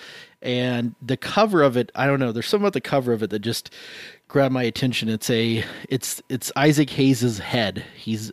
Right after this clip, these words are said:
a bald man. <laughs> So it's his bald head. And the fact that it was called Hot Buttered Soul,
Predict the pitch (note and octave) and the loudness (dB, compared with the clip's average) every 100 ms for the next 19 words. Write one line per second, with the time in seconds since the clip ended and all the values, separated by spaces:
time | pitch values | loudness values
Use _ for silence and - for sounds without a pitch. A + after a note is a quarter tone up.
0 | - G#2+ G#2+ A#2+ B2 A2+ G#2 G2 G2 G#2+ | -10 -6 0 2 2 0 -4 -4 -6 -8
1 | - - - - - C#4 C#3+ - B2+ C3 | -10 -12 -14 -16 -12 -10 -4 2 4 4
2 | - C3 A#2 G#2+ A#2+ C3 C3+ B2 C#3+ A#2+ | 2 0 0 0 2 4 2 0 0 0
3 | A2 A#2 - - - B2+ C3 C3 C#3+ C#3+ | -2 -6 -12 -18 -4 0 0 2 2 2
4 | - C3+ B2 B2+ - B2+ A2+ - C3+ C#3 | 4 4 4 0 0 0 0 2 2 2
5 | C3+ B2+ B2+ A#2+ G#2+ - A2+ G#2 F#2+ | 0 2 2 2 0 -2 0 0 -4